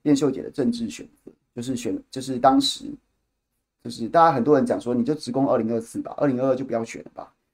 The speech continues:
那这当然是一个很合理的选项啊。然后，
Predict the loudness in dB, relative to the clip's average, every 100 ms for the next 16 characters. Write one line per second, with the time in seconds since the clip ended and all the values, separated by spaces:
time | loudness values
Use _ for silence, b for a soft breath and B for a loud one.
0 | _ -8 -6 0 2 2 -2 0 0 0
1 | -2 0 0 -2 -8 -12 -8 -8 -8 -16
2 | -12 -6 -4 -4